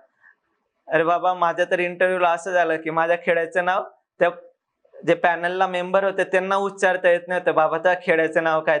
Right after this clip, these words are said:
तर मी स्वतःहून सांगितलं, "सर, गाढण बुद्रुक आहे सर ते." तर ते म्हटले, "बुद्रुक आणि खुर्द काय असतं?" तर इथून माझा इंटरव्ह्यू चालू झाला.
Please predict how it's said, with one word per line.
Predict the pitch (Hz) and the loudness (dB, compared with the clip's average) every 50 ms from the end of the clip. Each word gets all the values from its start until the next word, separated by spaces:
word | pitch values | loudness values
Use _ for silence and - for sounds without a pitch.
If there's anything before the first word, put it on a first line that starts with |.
| 151 | 0
तर | 165 160 165 | -2 -2 0
मी | 175 180 196 196 | 0 -2 -2 -2
स्वतःहून | 196 - 190 170 170 175 165 165 170 | -2 0 0 0 2 2 0 0 0
सांगितलं, | 180 - 170 156 147 139 143 139 135 | -2 -2 -2 -2 -4 -8 -8 -8 -8
"सर, | 135 - 180 165 147 | -4 -2 -2 -2 0
गाढण | 131 156 147 147 160 165 170 165 | 2 0 2 2 0 -2 -4 -4
बुद्रुक | 165 160 151 160 170 160 - | -6 -4 -4 -4 -4 -4 -4
आहे | 156 | -4
सर | 156 - 151 143 120 | -4 -2 -2 -2 -2
ते." | - - 127 117 - - _ _ _ - _ _ _ - | -4 -6 -6 -6 -8 -12 _ _ _ -20 _ _ _ -2
तर | 151 | -2
ते | 147 147 170 175 | 0 2 0 0
म्हटले, | 175 175 170 165 175 175 | 0 -2 -6 -4 -2 -2
"बुद्रुक | 165 147 165 170 160 175 180 175 185 | -2 -2 -2 -2 -2 -2 0 0 0
आणि | 180 185 185 185 | 0 -2 -4 -4
खुर्द | - 170 160 156 170 | -2 -2 0 0 0
काय | 175 170 175 175 170 170 | 0 0 0 -2 -2 -4
असतं?" | 170 - - 165 151 156 | -6 -6 -6 -6 -4 -2
तर | 160 160 | -2 -2
इथून | 165 170 165 165 190 190 | -2 -2 -4 -4 -4 -2
माझा | 196 190 185 180 180 | -2 -2 0 0 0
इंटरव्ह्यू | 180 170 170 165 170 170 170 175 | -2 -2 -2 0 0 0 0 0
चालू | 170 180 165 156 156 165 | 0 0 0 0 0 -2
झाला. | 165 160 156 156 170 | -2 0 0 0 -2